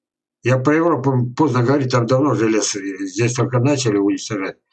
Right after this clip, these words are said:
ещё не весь уничтожили. Когда это случится, будут миллионы эмигрантов. И куда они все?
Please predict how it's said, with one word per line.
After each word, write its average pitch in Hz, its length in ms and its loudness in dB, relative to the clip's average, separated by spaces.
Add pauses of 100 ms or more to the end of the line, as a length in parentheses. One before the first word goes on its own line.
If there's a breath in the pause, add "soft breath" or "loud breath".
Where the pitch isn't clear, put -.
(220 soft breath)
ещё - 220 0
не 120 120 2
весь 104 180 0
уничтожили. 92 560 -4 (380 soft breath)
Когда 117 300 2
это 113 160 -2
случится, 107 760 -4 (580 loud breath)
будут 113 420 -2
миллионы 113 720 0 (1300)
эмигрантов. 107 760 -2
И 117 100 -2
куда 127 340 0
они 101 200 0
все? - 320 -8